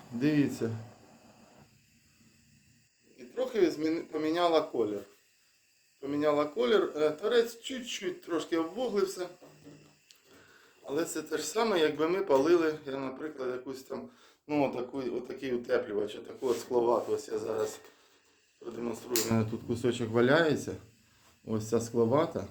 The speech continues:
Ось вона теж не горить, але вона трошки усі-, усаджується.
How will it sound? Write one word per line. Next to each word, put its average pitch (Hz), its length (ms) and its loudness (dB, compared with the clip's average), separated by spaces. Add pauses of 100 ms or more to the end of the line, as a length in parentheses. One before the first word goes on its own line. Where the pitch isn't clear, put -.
(1300)
Ось 107 140 0
вона 143 220 4
теж 135 240 6
не 127 120 0
горить, 208 460 0
але 208 200 4
вона 214 200 4
трошки 180 420 0
усі-, 156 480 -4
усаджується. 107 960 2